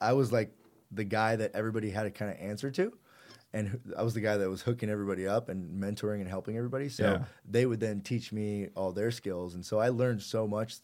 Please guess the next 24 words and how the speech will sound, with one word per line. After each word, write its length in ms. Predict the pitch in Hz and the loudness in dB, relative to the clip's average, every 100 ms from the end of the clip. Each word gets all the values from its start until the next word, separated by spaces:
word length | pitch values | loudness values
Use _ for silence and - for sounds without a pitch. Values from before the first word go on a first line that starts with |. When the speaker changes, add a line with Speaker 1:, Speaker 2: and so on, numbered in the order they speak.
| _ | _
Speaker 1:
while 200 | 98 98 | -2 0
I 80 | 95 | 0
was 140 | 95 | -2
there 240 | 90 90 101 | -2 0 0
that 200 | 92 - - - - - _ | 0 -4 -16 -20 -20 -20 _
when 200 | - 104 | -2 0
I 100 | 95 | 2
left, 300 | 90 110 120 | 4 4 6
I 60 | 95 | 2
was 140 | 92 | 0
like, 180 | 87 80 | -2 -2
"Wow, 340 | 92 101 90 90 - | 2 2 2 -4 -10
I 80 | 92 | -4
now 260 | 98 95 98 | -2 0 0
know 140 | 90 | -2
so 240 | 92 95 | -4 -4
much. 220 | 90 92 87 | -2 -4 -6
I 60 | |
can 120 | 87 87 | -8 -8
do 140 | 82 | -10
anything." 340 | 65 90 73 - | -10 -10 -10 -8
Speaker 2:
Yeah. 220 | - 107 92 | 4 6 6
Speaker 1:
So 320 | 95 90 85 _ _ _ _ | 4 -2 -8 _ _ _ _
Speaker 2:
Yeah. 200 | 110 90 | 2 2